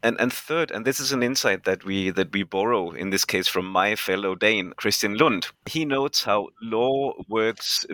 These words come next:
both as a solvent and as a solidifier. By this, he means that legalization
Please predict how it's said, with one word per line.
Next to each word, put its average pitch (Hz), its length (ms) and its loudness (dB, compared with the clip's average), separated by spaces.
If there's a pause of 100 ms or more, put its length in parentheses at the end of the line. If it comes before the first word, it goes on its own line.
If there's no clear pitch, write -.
both 110 540 2
as 95 380 0
a 90 80 -8
solvent 107 640 0 (260)
and 92 260 2
as 87 200 2
a - 20 -8
solidifier. - 680 0 (500)
By 113 100 4
this, 151 240 0
he 143 80 -4
means 117 320 -2
that 107 180 4
legalization 107 1000 -2